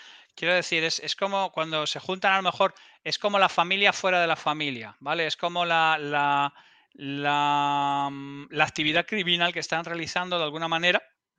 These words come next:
funciona. Esto tiene una cosa muy curiosa, que, que yo he hablado varias veces del asunto, que me parece fascinante, que es el tema de los códigos de honor entre delincuentes. O sea, la gente, incluso a la que sea la delincuente más salvaje, tiene un,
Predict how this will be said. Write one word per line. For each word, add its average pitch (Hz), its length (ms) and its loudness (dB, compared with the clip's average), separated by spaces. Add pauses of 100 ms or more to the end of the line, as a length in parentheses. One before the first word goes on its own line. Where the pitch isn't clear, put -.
(220)
funciona. 185 680 4 (920)
Esto 208 200 0
tiene 208 180 4
una 175 160 -2
cosa 180 180 -2
muy 170 120 -6
curiosa, 160 380 -2
que, 131 260 -14
que 131 100 -8
yo 135 80 -6
he - 20 0
hablado 156 200 0
varias 147 220 0
veces 151 200 -6
del 143 140 -4
asunto, 147 280 -6
que 139 40 -4
me 131 100 -6
parece 131 180 -10
fascinante, 135 560 -8 (640)
que 165 100 4
es - 80 4
el 185 80 6
tema 180 200 4
de 185 60 6
los 156 140 2
códigos 156 320 0
de 147 60 -4
honor 147 200 -2
entre 170 180 -2
delincuentes. 143 720 -2 (320)
O - 40 -18
sea, 143 120 6
la 139 100 6
gente, 170 260 0
incluso 180 280 0
a 170 40 6
la 160 80 6
que 147 100 0
sea 170 140 2
la 175 100 4
delincuente 165 500 -2
más 170 160 0
salvaje, 170 680 0 (600)
tiene 160 200 2
un, 175 120 -10